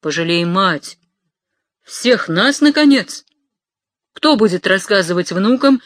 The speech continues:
как их храбрый родитель не боялся бомбёжки? Гриша подходит к Лизе и обнимает её за плечи. «Вот,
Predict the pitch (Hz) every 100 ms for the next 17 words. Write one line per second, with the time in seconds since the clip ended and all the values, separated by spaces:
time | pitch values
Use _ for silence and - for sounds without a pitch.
0 | _ - 214 214 226 - 220 214 208 190
1 | 190 190 190 185 185 180 180 175 - 170
2 | 165 156 156 - 202 - _ _ _ _
3 | _ _ _ _ _ _ _ _ _ _
4 | _ _ 147 160 196 - 180 170 - 185
5 | 170 - 196 247 226 226 - _ _ _
6 | 180 196 190 214 247 240 208 208 190 190
7 | 165 151 135 - 107 _ _ - 143 196
8 | 214 -